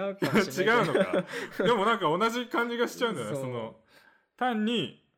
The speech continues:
Speaker 2: 置き換えてる。なん-、まあ、手段、物理的な、こう、わかりやすい目に見えてる形の手段は変わってるし、スピード感も多分ちょっと変わってるけど、同じメンタリティというか、近い、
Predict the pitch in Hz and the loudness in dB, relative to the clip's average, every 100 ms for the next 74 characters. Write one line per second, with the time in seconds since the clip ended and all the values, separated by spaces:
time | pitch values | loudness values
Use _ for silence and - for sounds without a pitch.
0 | _ 160 - - 165 - 113 104 156 147 | _ -12 -6 0 0 0 -4 -4 -8 -10
1 | _ - 147 143 113 - 220 208 143 127 | _ -14 -6 -6 -6 -8 -6 -2 -2 -4
2 | 139 175 190 185 190 190 180 175 _ - | -8 -6 -8 -6 -8 -6 -8 -8 _ -4
3 | 160 175 226 226 214 175 175 190 214 208 | -2 -2 -2 -4 -4 -4 -4 -4 -6 -4
4 | 190 160 143 151 151 151 156 - 170 135 | -2 -4 -4 -8 -8 -8 -10 -8 -6 -6
5 | 117 110 151 120 85 - 117 - 123 117 | -8 -6 -6 -6 -8 -10 -10 -10 -14 -12
6 | 143 127 104 - 156 156 123 101 107 95 | -8 -8 -10 -10 -6 -6 -8 -10 -14 -14
7 | - - 107 104 107 101 107 156 85 - | -20 -16 -16 -12 -14 -12 -12 -10 -12 -16
8 | _ _ _ _ _ _ _ _ _ _ | _ _ _ _ _ _ _ _ _ _
9 | _ _ _ _ _ _ _ 147 170 180 | _ _ _ _ _ _ _ -14 -10 -8
10 | 170 170 165 175 156 - 101 95 90 98 | -4 -4 -4 -4 -6 -8 -14 -14 -14 -14
11 | - - 160 143 107 87 | -14 -14 -8 -6 -6 -10